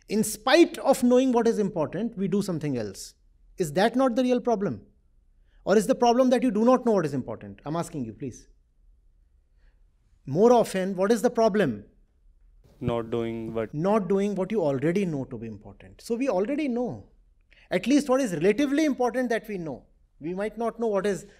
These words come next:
Speaker 1: absolutely important, but you know what is relatively important. Then why do you indulge in other things? Huh? And you must have a love for learning.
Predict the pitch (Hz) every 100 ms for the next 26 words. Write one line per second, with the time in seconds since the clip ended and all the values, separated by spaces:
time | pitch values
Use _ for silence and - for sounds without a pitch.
0 | _ _ _ _ - 196 202 - 277 311
1 | 302 285 294 233 185 180 139 113 - -
2 | _ _ _ - 262 269 285 311 254 190
3 | 185 185 180 180 170 160 160 160 180 180
4 | 214 240 247 226 202 208 214 196 190 185
5 | 214 147 117 - - - - _ _ _
6 | _ _ - - _ _ - _ _ _
7 | - 170 254 - _ _ _ _ _ -
8 | - - - - 214 226 226 226 226 185
9 | 185 135 147 147 - 131 113 107 104 95